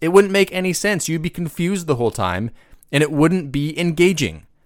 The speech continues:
So in our jazz solos, we need to have development. Do the ideas that you are creating connect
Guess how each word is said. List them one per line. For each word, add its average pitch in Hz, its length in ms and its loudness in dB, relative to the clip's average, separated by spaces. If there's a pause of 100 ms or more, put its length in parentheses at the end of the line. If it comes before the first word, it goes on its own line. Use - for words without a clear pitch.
(320)
So 170 360 2
in 180 140 0
our 180 120 6
jazz 202 400 0
solos, 139 500 2 (480)
we 165 180 -2
need 180 340 0
to 147 500 0
have 135 440 0 (140)
development. 143 800 -2 (440)
Do 190 460 0
the 156 260 -4
ideas 165 680 0
that 160 240 -2
you 143 260 -4
are 175 160 0
creating 156 640 -4 (560)
connect 147 540 -4